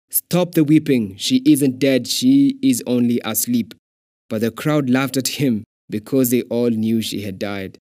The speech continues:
Then Jesus took her by the hand and said in a loud voice, "My child, get up."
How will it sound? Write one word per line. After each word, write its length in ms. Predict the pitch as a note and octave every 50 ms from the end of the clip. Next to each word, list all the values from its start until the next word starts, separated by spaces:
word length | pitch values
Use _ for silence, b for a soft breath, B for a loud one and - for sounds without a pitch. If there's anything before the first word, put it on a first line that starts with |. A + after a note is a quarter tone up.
| _ _ -
Then 200 | B2+ C3 C3 B2+
Jesus 360 | C#3 F#3+ A3 G#3 - D3+ B2+
took 240 | - - C3 B2+ -
her 140 | - A2+ F#2+
by 160 | - G#2+ G#2
the 160 | G2+ - -
hand 440 | G2 - A#2 B2 B2+ B2+ B2 G#2+ G#2
and 220 | - - G#2+ F#2+
said 200 | - - A2 G#2+
in 100 | A#2 A2
a 80 | G#2+ G#2
loud 260 | G#2 G#2+ A2+ A#2 G#2+
voice, 340 | - A2+ A#2+ A#2+ A2+ G2 - _ _ _ _ _ _ _ _ -
"My 160 | A#2+ C3 C#3+
child, 600 | C3+ - - E3 F3+ F#3 E3+ D3 C3 A#2+ - A2 _ _ _ _ _ -
get 220 | - D#3 D3 C3+ - -
up." 360 | - D3+ D3 C3 - - -